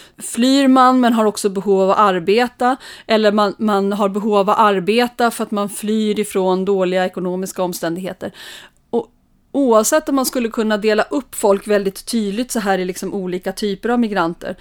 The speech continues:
så väljer de samma rutter. Så att när de är på Medelhavet eller, eller vandrar över det som man kallar den gröna gränsen, alltså landgränserna, så är de ofta precis lika utsatta för,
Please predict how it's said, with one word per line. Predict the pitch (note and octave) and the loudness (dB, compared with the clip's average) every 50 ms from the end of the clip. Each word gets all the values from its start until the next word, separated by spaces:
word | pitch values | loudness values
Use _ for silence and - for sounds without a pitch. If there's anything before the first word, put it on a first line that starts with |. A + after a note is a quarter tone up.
| - - - - | -16 -20 -18 -10
så | - - B3+ | -2 0 2
väljer | G#3+ A3 G#3 G3 F#3 F#3+ | 2 2 0 0 -2 -4
de | F#3+ F#3 | -4 -6
samma | F#3 - G3+ F#3+ F3 D#3+ D#3 D3+ F3 F3 - - | -4 -4 -4 -4 -6 -6 -8 -8 -8 -10 -10 -6
rutter. | G#3 G#3+ G#3+ - _ _ - E4+ - - - - _ - - - - _ | -6 -6 -6 -6 _ _ -8 -8 -8 -8 -12 -20 _ -20 -20 -20 -20 _
Så | - - | -8 -6
att | G#3 - - - | -6 -8 -8 -8
när | - G#3+ A3 B3 C#4 C#4 | -4 0 2 2 2 2
de | C4 B3 A#3 - | 2 0 0 0
är | G#3+ B3 C4+ - - D4 C#4 | -2 -2 -2 -2 -2 -2 -2
på | - - A#3+ | 0 2 2
Medelhavet | A#3+ B3 A#3+ A3 G3 G3 F#3+ F#3+ G#3+ B3 C4+ C#4+ C#4+ C4 A#3+ A#3+ A3+ A#3 | 4 4 4 2 2 0 -2 0 0 0 2 2 2 2 2 0 0 -2
eller, | A3+ G#3+ G#3+ G#3+ G#3+ G#3+ - - - - - - | -2 0 2 2 0 0 -4 -12 -18 -18 -8 -4
eller | - G#3+ G#3+ G#3 | -2 0 0 0
vandrar | G3+ G3+ A3+ A3+ G#3+ G3+ F#3+ G#3 A#3 A#3 | 2 4 4 4 4 2 2 2 4 4
över | A3+ G#3+ G#3 G3+ G3+ G3+ | 4 4 4 2 2 0
det | G3+ G3 | -2 -2
som | - - | -2 -2
man | G3+ F#3+ | -4 -4
kallar | - G#3+ G3+ F#3+ | -4 -4 -2 -2
den | F#3+ F#3+ | 0 0
gröna | F3+ G3+ G#3+ G#3 F#3+ F#3 F#3+ G#3 | 0 2 2 2 2 2 0 0
gränsen, | G3+ G3+ G#3+ G#3 G3 - - - F#3+ | -2 -2 -2 -2 -2 -2 -2 -2 -4
alltså | F#3 F#3 G3 | -4 -4 -4
landgränserna, | F#3 G3 G3+ F#3+ F3+ F3 E3+ D#3 E3+ F3 - - - - - - - G#3 G#3+ A#3 B3 C4+ A#3+ - - G#3 F#3 F#3 | -2 0 0 2 0 0 -2 -4 -8 -12 -16 -18 -20 -20 -20 -12 -6 -2 0 2 2 0 0 -2 -2 -4 -4 -4
så | - A3 | -4 -2
är | F#3+ G3+ | -2 -2
de | F#3+ G3 G3 | -2 -2 -2
ofta | F#3+ F#3 - - - - E3 F3 F3+ - _ | -4 -4 -6 -8 -8 -6 -4 -4 -6 -6 _
precis | - - G#3 - B3+ B3 - B3 | -12 -10 -6 -6 -4 -4 -2 -2
lika | A#3 G#3 - - - | -4 -4 -2 -4 -4
utsatta | - G#3+ G#3 F#3+ - - - A#3 A#3 - _ _ - G#3+ G3+ | -2 -2 -4 -4 -4 -2 -2 -2 -2 -4 _ _ -2 -2 -2
för, | - - G3 F#3 F#3+ F#3+ | -2 -2 0 2 2 0